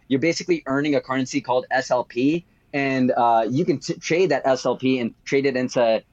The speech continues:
um, you know, eth or fiat or whatever you want to pay bills, et cetera. But the demand for the S L P beco-, comes from, you know, it actually having utility within the game, which is, like, the key part here. So,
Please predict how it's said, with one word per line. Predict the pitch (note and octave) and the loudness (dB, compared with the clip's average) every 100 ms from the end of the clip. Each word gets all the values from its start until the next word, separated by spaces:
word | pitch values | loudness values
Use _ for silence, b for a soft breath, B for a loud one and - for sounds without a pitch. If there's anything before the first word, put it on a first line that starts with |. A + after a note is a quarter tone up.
| _ - | _ -4
um, | A#2+ A2 | -2 0
you | G#2+ | -2
know, | A#2 A2+ | -4 -2
eth | D#3+ D#3 C#3+ | 2 2 2
or | A#2 G#2 | 0 -2
fiat | - C#3 C3+ C3 | 0 2 2 2
or | A2+ | 2
whatever | A#2 B2+ | 0 0
you | A#2+ | 0
want | A#2 B2 C3+ C3 _ - | 0 0 0 -4 _ -10
to | - | -4
pay | C3 | -2
bills, | A2 C#3 C3+ A#2+ | 0 2 2 -2
et | |
cetera. | - D#3+ - B2+ B2 - _ - | -4 -2 0 0 0 -4 _ -6
But | D3 C#3 | -4 -2
the | C#3 | -2
demand | A#2+ A#2+ C3+ F3+ D#3+ | 0 0 0 -2 -2
for | |
the | C3+ - | -4 -2
S | C3+ B2+ | -2 0
L | B2+ | -2
P | C3 B2+ | -2 -2
beco-, | A2+ B2 C3 - - | -2 0 -2 -2 -6
comes | C3+ B2+ | -4 -4
from, | - A#2+ A2+ A2+ - | -2 -2 -2 -4 -2
you | C3 | 0
know, | A#2 | 0
it | C3+ C3+ | 0 0
actually | C3 - B2 | 0 0 -2
having | B2+ C3 B2 | 0 0 -2
utility | A#2 - B2 A#2 | -2 0 0 2
within | A2 G2+ G#2+ | 0 -2 -4
the | G2 | -4
game, | G2+ B2 G#2+ F#2 _ _ | -2 -2 -2 -6 _ _
which | B2+ B2+ | -4 -2
is, | A2+ | -4
like, | A2+ | -4
the | A2 | -4
key | - C3 | -2 -2
part | - B2 A#2 | 0 0 0
here. | - G#2 | -2 -2
So, | F#2+ B2 A2+ | 0 0 0